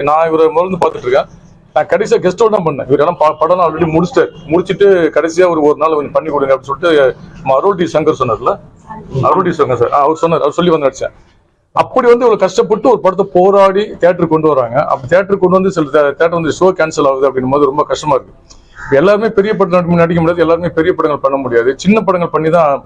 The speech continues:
எல்லாமே சின்ன படம் ஜெயி-, ஜெயிச்சு தான் பெரிய, பெரிய படங்கள் வராங்க. அப்படின்னும் போது அவருடைய ஆத-, ஆத-, ஆதங்கத்தை கொட்டியிருக்காரு. என்னை பொறுத்த வரைக்கும் நான் வந்து, உங்களுக்கு எல்லாருமே தெரியும், நான் சின்ன படம் பெரிய படம் என்னையுமே நான் பாக்குறது இல்ல. நான் என்-, எந்த படம், என் படம் சொன்ன மாதிரி நம்ம குழந்தை நம்ம தான் பார்க்கணும்.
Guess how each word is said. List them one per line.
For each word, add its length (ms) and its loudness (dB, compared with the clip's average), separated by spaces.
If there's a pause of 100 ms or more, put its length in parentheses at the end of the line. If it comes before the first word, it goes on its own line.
(120)
எல்லாமே 360 2
சின்ன 200 0
படம் 220 0
ஜெயி-, 200 -2
ஜெயிச்சு 180 0
தான் 160 0
பெரிய, 180 2
பெரிய 420 2
படங்கள் 280 0
வராங்க. 320 -2 (440)
அப்படின்னும் 280 0
போது 120 4
அவருடைய 240 2
ஆத-, 260 2
ஆத-, 200 2
ஆதங்கத்தை 280 0
கொட்டியிருக்காரு. 460 -2 (800)
என்னை 200 0
பொறுத்த 160 0
வரைக்கும் 200 2
நான் 140 2
வந்து, 100 2 (280)
உங்களுக்கு 340 0
எல்லாருமே 240 0
தெரியும், 400 0
நான் 260 2
சின்ன 200 -2
படம் 220 -4
பெரிய 220 2
படம் 140 0
என்னையுமே 300 0
நான் 140 -2
பாக்குறது 220 -2
இல்ல. 140 -2 (140)
நான் 240 0
என்-, 240 0 (100)
எந்த 280 2
படம், 220 0
என் 160 -2
படம் 220 -2
சொன்ன 200 -2
மாதிரி 340 0
நம்ம 220 0
குழந்தை 280 0
நம்ம 180 0
தான் 120 2
பார்க்கணும். 380 -2